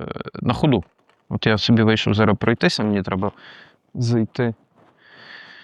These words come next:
в декілька місць. І я вирішив, е, зробити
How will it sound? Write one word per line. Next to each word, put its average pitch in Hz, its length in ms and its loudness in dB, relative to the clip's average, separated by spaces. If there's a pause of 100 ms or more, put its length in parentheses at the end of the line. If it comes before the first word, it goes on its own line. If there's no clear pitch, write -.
(580)
в 117 120 2
декілька 123 480 2
місць. - 540 2 (560)
І 135 100 0 (500)
я 123 120 2
вирішив, 127 840 -2
е, 107 840 -2
зробити 107 1000 4